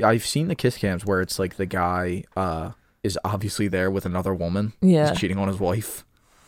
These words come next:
Speaker 1: And, like, he, like, has his
Speaker 2: Yeah.
Speaker 1: arm around and he goes, "Oh."
Speaker 2: Uh, all
Speaker 1: Oh,
Speaker 2: right.
Speaker 1: boy.
Speaker 2: All right, number
Speaker 1: You're number two.
Speaker 2: Number two is a funeral.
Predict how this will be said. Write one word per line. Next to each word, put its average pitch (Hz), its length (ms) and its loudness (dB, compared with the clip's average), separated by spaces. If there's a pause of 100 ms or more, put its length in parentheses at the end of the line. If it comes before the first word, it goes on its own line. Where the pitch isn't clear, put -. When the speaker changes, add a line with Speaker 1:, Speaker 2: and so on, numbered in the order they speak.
(240)
Speaker 1:
And, 113 140 2
like, 101 180 0
he, 104 260 0
like, 95 140 -2
has - 260 8
his 175 80 6
Speaker 2:
Yeah. - 60 4
Speaker 1:
arm 101 120 0
around 104 120 2
and 95 100 -2
he - 0 -
goes, 92 200 -6 (260)
"Oh." 101 280 -4 (1700)
Speaker 2:
Uh, 170 60 0
all 156 260 -6 (200)
Speaker 1:
Oh, 101 300 6
Speaker 2:
right. 87 140 -6
Speaker 1:
boy. 92 380 4 (300)
Speaker 2:
All 156 80 -6
right, - 160 -12
number 214 640 0 (640)
Speaker 1:
You're 92 120 2
number 92 180 2
two. 85 320 0
Speaker 2:
Number 190 320 6
two 165 520 2 (100)
is 165 380 -2
a 160 260 -2
funeral. 156 560 -6